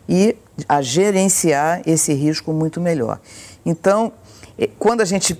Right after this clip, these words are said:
eh, foca essa coisa, "Ah, será que isso vai estimular a, a, a deixar de usar o, a, a camisinha?" Eh, não é a melhor abordagem. A abordagem é, a existência de prep estimula as pessoas a cuidarem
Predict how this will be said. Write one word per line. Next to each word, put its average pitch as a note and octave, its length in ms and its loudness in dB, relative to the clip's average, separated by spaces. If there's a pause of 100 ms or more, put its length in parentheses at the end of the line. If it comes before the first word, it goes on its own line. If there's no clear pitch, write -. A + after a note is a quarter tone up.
eh, D3 360 2
foca F3+ 600 0
essa D3+ 200 -2
coisa, D3+ 240 0
"Ah, F3 40 -2
será F#3 300 0
que F3+ 100 -2
isso D3+ 260 -2
vai D#3 160 0
estimular D3+ 840 0 (300)
a, B2+ 80 -2
a, C3+ 500 -4
a - 20 -2
deixar C3 520 -2
de C#3 140 -4
usar C3+ 400 0
o, A#2 160 -2 (480)
a, A#2+ 400 -2
a A2+ 100 -4
camisinha?" B2+ 760 -2 (640)
Eh, - 460 -2
não G3 180 2
é F#3+ 60 2
a G3+ 60 0
melhor G3 280 2
abordagem. E3 720 0
A - 20 2
abordagem D#3 500 0
é, A#2 200 0 (400)
a B2+ 120 0
existência C#3+ 500 0
de C#3 160 -4
prep E3 680 0 (680)
estimula D#3+ 680 2
as G3 100 0
pessoas D#3 460 0
a D#3+ 80 0
cuidarem D#3+ 760 0